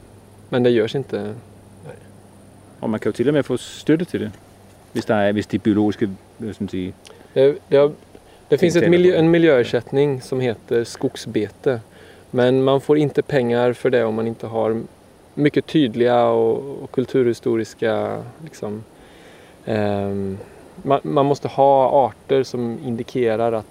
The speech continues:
Speaker 1: det har varit en kontinuitet av skogsbete på platsen i,
Speaker 2: Mm.
Speaker 1: under lång tid.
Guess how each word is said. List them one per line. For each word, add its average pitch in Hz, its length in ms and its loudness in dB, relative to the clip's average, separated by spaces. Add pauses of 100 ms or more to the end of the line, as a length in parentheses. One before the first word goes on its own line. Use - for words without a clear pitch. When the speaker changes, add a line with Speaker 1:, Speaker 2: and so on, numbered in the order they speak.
Speaker 1:
det 123 80 -6
har 113 120 -2
varit 110 440 -2
en 113 280 -6
kontinuitet 127 1040 0 (140)
av 110 320 -4 (600)
skogsbete - 720 -4
på 135 260 -2
platsen 123 640 -4 (300)
i, 120 160 -6
Speaker 2:
Mm. 117 100 -8
Speaker 1:
under 120 140 -2
lång 113 220 0
tid. 120 360 -4